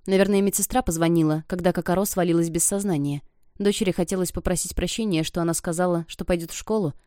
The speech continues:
а сама сдалась ещё до полудня. Но мама ничего не сказала. Дома Кокоро просто спокойно прилегла на диванчик в гостиной.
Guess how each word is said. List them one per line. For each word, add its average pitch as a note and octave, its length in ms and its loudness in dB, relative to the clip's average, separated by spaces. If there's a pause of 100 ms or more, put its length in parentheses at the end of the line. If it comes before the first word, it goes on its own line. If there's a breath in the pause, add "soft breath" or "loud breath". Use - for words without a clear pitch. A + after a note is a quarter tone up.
а F3+ 100 -4
сама F#3 240 2
сдалась F3 300 0
ещё E3+ 180 -4
до F3 120 -2
полудня. D#3+ 460 -2 (300)
Но F#3+ 80 -2
мама F#3+ 220 2
ничего G3+ 320 -2
не D#3+ 100 2
сказала. D3+ 520 -2 (140)
Дома A3+ 300 4
Кокоро G#3+ 320 0
просто A#3 320 -2
спокойно F3+ 460 0
прилегла E3+ 400 0
на E3+ 80 2
диванчик E3 440 -2
в E3 60 -10
гостиной. C#3+ 560 -4